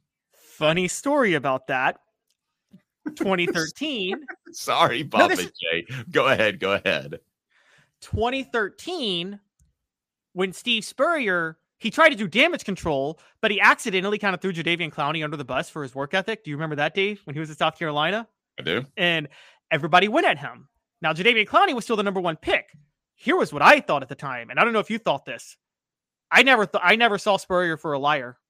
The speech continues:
Speaker 1: I never saw Spurrier as someone who ever tried to sabotage anybody. I saw Spurrier as someone who just gave his opinion. And guess what? Jadeveon Clowney was a lazy player in the N F L, wasn't he?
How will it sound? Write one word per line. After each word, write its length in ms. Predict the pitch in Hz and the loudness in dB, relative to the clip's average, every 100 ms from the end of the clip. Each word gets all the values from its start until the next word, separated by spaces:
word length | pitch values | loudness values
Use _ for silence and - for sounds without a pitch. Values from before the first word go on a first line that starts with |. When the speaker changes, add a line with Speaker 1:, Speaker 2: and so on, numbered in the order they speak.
| _ - | _ -2
Speaker 1:
I 100 | 175 | 2
never 180 | 220 | 2
saw 140 | 208 208 | 4 2
Spurrier 220 | - 185 | 2 -2
as 60 | 165 | -2
someone 160 | 170 | -6
who 80 | 151 | -4
ever 160 | 156 151 | -2 -2
tried 200 | 170 147 | -4 -6
to 60 | |
sabotage 500 | - 143 143 139 127 | -4 -4 -4 -6 -6
anybody. 420 | 131 127 127 131 - _ - | -8 -10 -8 -8 -12 _ 2
I 80 | 190 | 4
saw 140 | 240 | 4
Spurrier 280 | 214 - 180 | 0 0 -2
as 80 | 165 | -2
someone 140 | 160 | -6
who 80 | 143 | -8
just 180 | 139 127 | -10 -4
gave 180 | 143 143 | -4 -4
his 100 | 131 | -6
opinion. 420 | 139 147 127 127 _ _ _ - | -6 -8 -8 -16 _ _ _ -10
And 120 | 127 | 0
guess 200 | 156 165 | 0 2
what? 240 | 170 139 - _ _ _ 147 | 2 2 -4 _ _ _ -4
Jadeveon 300 | 156 151 139 | -2 -2 0
Clowney 220 | 160 143 | 0 0
was 120 | 131 | -4
a 40 | 131 | -6
lazy 280 | 135 123 123 | -6 -8 -8
player 240 | 139 127 | -8 -8
in 60 | 127 | -10
the 100 | 127 | -12
N 80 | |
F 100 | 123 | -8
L, 160 | 135 120 | -6 -8
wasn't 220 | 123 123 | -12 -16
he? 160 | 135 | -18